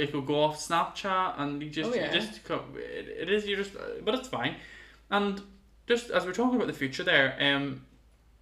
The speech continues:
Speaker 1: what, uh, about, like, you living in Northern Ireland? Like, do you think you're gonna live here for the rest of your life?
Speaker 2: Uh, well, yeah. Well,
Speaker 1: You, you do?
Speaker 2: Well, Cameron.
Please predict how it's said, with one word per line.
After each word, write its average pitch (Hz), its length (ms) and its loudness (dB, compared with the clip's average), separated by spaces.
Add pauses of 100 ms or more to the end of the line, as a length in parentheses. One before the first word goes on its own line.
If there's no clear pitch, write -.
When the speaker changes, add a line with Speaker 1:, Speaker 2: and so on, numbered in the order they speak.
(360)
Speaker 1:
what, 190 440 4 (480)
uh, 147 380 6 (480)
about, 147 260 4
like, 139 140 4
you 139 120 4
living 135 240 4
in 135 60 2
Northern 131 220 2
Ireland? 127 340 0 (220)
Like, 139 280 2
do 160 80 -2
you 160 60 0
think 160 220 -6
you're 170 140 0
gonna 170 140 2
live 165 280 4
here 175 200 0 (320)
for 170 60 -10
the 175 80 2
rest 170 100 0
of 180 60 2
your 175 80 4
life? - 140 -4 (200)
Speaker 2:
Uh, 208 580 -2 (360)
well, 196 160 -4
yeah. 151 320 -4 (360)
Well, 180 100 -4
Speaker 1:
You, 147 80 4
you 151 180 2
do? 127 160 2 (200)
Speaker 2:
Well, 196 160 -2
Cameron. 175 380 -4